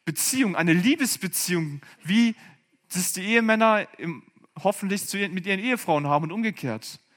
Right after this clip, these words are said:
Und keine Beziehung mit dir wie im Fernsehen, die einfach nur geschauspielert ist und sobald die Kamera aus ist, geht man getrennte Wege. Denn das, das ist Heuchelei. Und das ist gefährlich, das ist eine Gefahr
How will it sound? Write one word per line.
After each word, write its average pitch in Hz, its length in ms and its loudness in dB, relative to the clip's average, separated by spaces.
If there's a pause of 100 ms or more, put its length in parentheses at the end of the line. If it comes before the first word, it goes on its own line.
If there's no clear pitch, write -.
(160)
Und 151 160 -6
keine 175 280 2
Beziehung 156 440 -2
mit 147 160 -2
dir 143 180 2
wie 127 100 -8
im 117 100 -4
Fernsehen, 117 640 -6 (360)
die - 80 -8
einfach 135 180 -4
nur 131 120 -6
geschauspielert 160 560 -4
ist 170 200 -8
und 151 60 -6
sobald 135 540 -2 (680)
die 135 60 -10
Kamera 143 320 -2
aus 139 280 -2
ist, - 360 -10 (220)
geht 131 160 -10
man 131 100 -6
getrennte 127 480 -8
Wege. 98 300 -14 (1500)
Denn 127 100 -6
das, 175 480 -2 (320)
das 143 160 -6
ist - 180 -8
Heuchelei. 123 560 -4 (1300)
Und 127 140 -8
das 131 100 -6
ist - 120 -8
gefährlich, 147 540 -2
das 127 120 -8
ist 127 60 -8
eine 131 180 -4
Gefahr 185 600 -2